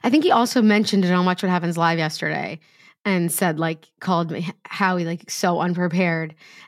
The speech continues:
and, like, warned him for, like, not taking sides. This is what happens when you take sides. Like, Bachelor, fa-, uh, Bachelor, oh my God, Bravo fans are extremely passionate. And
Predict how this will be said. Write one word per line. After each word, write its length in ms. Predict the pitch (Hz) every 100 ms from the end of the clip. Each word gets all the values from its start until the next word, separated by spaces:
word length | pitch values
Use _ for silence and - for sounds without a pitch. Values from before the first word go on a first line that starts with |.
| -
and, 200 | 196 180
like, 220 | 165 160
warned 580 | 190 175 196 202 190 180
him 280 | 165 175 170
for, 180 | 180 175
like, 160 | 165
not 380 | 170 170 180 170
taking 280 | 185 175 185
sides. 680 | 180 170 160 156 156 156 - - _ _ _
This 140 | 196
is 80 | 196
what 80 | 214
happens 260 | 202 190 180
when 100 | 185
you 60 |
take 220 | 170 185 147
sides. 360 | 180 170 160
Like, 280 | 160 160 - _
Bachelor, 420 | 196 175 180 196
fa-, 180 | 170 180 -
uh, 40 |
Bachelor, 440 | 185 175 - - -
oh 40 |
my 100 | 180
God, 140 | 160 165 - 202 -
Bravo 300 | 208 185 190
fans 260 | 202 180 175
are 120 | 165
extremely 1200 | 160 160 - - - 208 180 233 254 240 214 220
passionate. 680 | 214 190 196 185 165 175 - 208 208 220 190 - - -
And 500 | 214 196 185 185